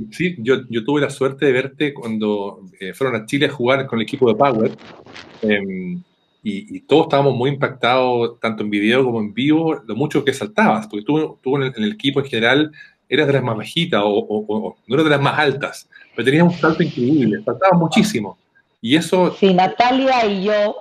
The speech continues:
Speaker 2: somos las más bajas. Bueno,
Speaker 1: Sí,
Speaker 2: en, en,
Speaker 1: sí.
Speaker 2: en,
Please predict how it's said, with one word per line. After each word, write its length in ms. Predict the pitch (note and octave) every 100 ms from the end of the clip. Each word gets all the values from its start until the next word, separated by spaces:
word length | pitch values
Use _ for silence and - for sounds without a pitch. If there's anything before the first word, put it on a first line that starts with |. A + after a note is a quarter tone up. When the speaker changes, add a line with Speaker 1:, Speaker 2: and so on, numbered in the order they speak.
| - _ _
Speaker 2:
somos 280 | _ F#3 E3+
las 120 | D#3
más 140 | D3
bajas. 440 | D3+ D3 - - -
Bueno, 220 | C3 A2+
Speaker 1:
Sí, 160 | C3 A2 -
Speaker 2:
en, 240 | - B2 - -
en, 80 | G2+
Speaker 1:
sí. 60 | - C#2+
Speaker 2:
en, 240 | C2+ -